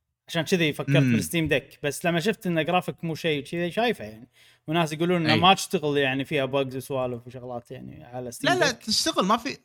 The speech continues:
Speaker 2: ما فيها شيء. الجرافيك مو حلو
Speaker 1: يمكن،
Speaker 2: شوية.
Speaker 1: يمكن مع
Speaker 2: بس
Speaker 1: الأبديت عدلوا، بس حزتها، يعني.
Speaker 2: ممكن.
Speaker 1: آه،
Speaker 2: ممكن، ممكن.
Speaker 1: قلت هونت، يعني. كنت بالله، جتني فترة أتحمس شوية حق الستيم ديك، يعني.
Speaker 2: والله إبراهيم، تبي الصج؟
Speaker 1: مم.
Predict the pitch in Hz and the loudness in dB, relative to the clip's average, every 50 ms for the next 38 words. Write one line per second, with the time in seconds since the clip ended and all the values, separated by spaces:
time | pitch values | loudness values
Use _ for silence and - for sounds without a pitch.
0 | _ - 180 214 240 285 277 262 240 - - 208 165 185 214 226 196 190 175 196 | _ 0 0 0 2 4 4 4 4 4 4 4 2 2 2 2 0 2 2 4
1 | 254 269 - 254 - - 185 214 208 - - 226 190 135 151 196 208 247 - 254 | 2 2 2 0 2 4 4 4 4 4 2 4 4 4 4 2 0 2 2 4
2 | 240 240 240 - 113 113 - 247 262 - 240 214 202 170 180 170 160 160 - 196 | 4 4 4 4 4 4 2 2 4 4 4 6 6 6 6 6 6 6 6 6
3 | 190 - 156 147 151 143 170 156 123 113 117 127 - - 160 151 143 180 170 - | 4 6 2 -2 0 0 0 0 0 -2 -4 -6 -6 -6 -6 -2 0 -2 -2 -2
4 | - 113 101 98 92 92 - _ _ _ 156 - 190 147 123 123 123 123 120 120 | -8 -14 -14 -14 -18 -20 -20 _ _ _ -4 -2 0 0 0 -2 -6 -4 -4 -2
5 | 120 120 120 120 120 123 156 143 123 120 120 120 120 120 120 117 127 127 131 - | -2 -2 -2 -2 -2 0 0 0 0 0 -2 -4 -4 -4 -6 -8 -10 -12 -16 -18
6 | - - - _ - 139 147 170 170 160 156 _ - 165 156 190 196 202 170 135 | -20 -20 -20 _ -20 -12 -4 -4 -4 -4 -4 _ -6 2 4 8 8 8 8 6
7 | - 123 113 - _ _ _ - 175 160 147 - 151 160 170 175 160 175 196 214 | 0 -10 -16 -18 _ _ _ -6 -6 -6 -4 -4 -2 2 2 2 2 2 4 4
8 | 220 240 233 233 202 220 208 - 190 175 - - - 175 180 175 170 - - - | 4 4 4 2 2 4 4 4 2 0 -2 -2 -2 -2 0 0 0 -2 -4 -4
9 | 156 135 120 113 104 - 113 113 110 110 104 - - 117 107 104 110 98 - _ | -4 -2 -2 -4 -6 -8 -10 -12 -10 -12 -14 -12 -12 -12 -12 -10 -12 -14 -16 _
10 | - _ _ _ _ _ _ _ _ _ _ 131 170 220 247 247 220 226 220 226 | -20 _ _ _ _ _ _ _ _ _ _ 2 4 4 4 4 4 4 4 4
11 | 247 208 220 220 226 226 - 196 233 277 - - 160 151 147 131 120 | 4 2 2 2 2 2 2 2 0 0 -2 -6 -6 -4 -4 -4 -6